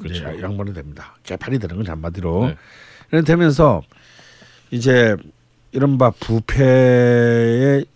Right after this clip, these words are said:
Speaker 1: 강도가, 다시 말해서 자신들을 제어할 수 있는, 어, 모든 어떤 그 이른바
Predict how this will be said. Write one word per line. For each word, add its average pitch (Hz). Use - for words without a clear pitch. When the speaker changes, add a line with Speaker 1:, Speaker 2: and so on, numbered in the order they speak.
Speaker 1:
강도가, 90
다시 127
말해서 113
자신들을 147
제어할 135
수 113
있는, 76
어, 92
모든 120
어떤 104
그 85
이른바 107